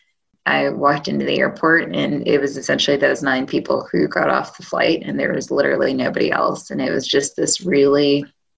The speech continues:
weird sensation of just eerily quiet. You know, I think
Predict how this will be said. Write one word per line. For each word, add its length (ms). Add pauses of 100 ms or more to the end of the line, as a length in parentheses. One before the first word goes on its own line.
(220)
weird 500 (200)
sensation 840 (160)
of 400
just 340 (380)
eerily 480
quiet. 580 (640)
You 140
know, 100
I 80
think 320